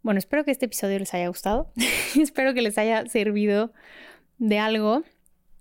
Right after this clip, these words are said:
Me encantará escuchar sus comentarios, leerlos aquí abajo, que me cuenten sus anécdotas. Ya saben, me pueden escribir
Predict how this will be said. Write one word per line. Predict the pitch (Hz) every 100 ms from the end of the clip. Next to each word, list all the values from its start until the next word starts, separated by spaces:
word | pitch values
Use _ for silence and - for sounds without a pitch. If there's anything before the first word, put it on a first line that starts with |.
| - -
Me | 247
encantará | 233 226 233
escuchar | 233 262 247 233
sus | 226 226
comentarios, | 190 175 180 202 214 208
leerlos | 202 180 196 190
aquí | 185 180
abajo, | 185 180 185
que | 185
me | 170
cuenten | 175 180 180 180
sus | 180
anécdotas. | 165 170 180 175 180
Ya | 175
saben, | - 160
me | 165
pueden | 160 165
escribir | 170 - 160 165